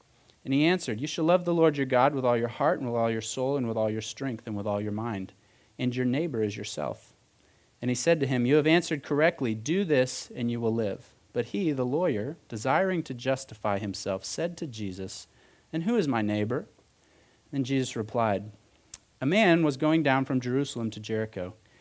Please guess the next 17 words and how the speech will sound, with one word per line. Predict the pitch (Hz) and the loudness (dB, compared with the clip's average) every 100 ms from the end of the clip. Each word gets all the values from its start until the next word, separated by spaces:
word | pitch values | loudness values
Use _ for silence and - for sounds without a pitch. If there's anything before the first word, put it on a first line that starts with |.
| _ - | _ -4
and | |
he | 131 | 0
fell | - 143 | 4 6
among | 131 120 113 | 6 4 4
robbers, | 113 120 101 - | 4 4 2 -4
who | - | -8
stripped | - - 151 165 - | -8 -2 0 0 -2
him | 160 160 | -2 -2
and | - 104 | -4 -4
beat | 123 143 | -4 -4
him | 139 147 147 | -2 -4 -4
and | 107 | -6
departed, | 98 - 131 113 92 101 | -8 -6 -4 -4 -4 -4
leaving | 107 110 | -4 -4
him | 113 101 | -6 -6
half | 113 107 - | -6 -6 -6
dead. | 98 92 | -6 -6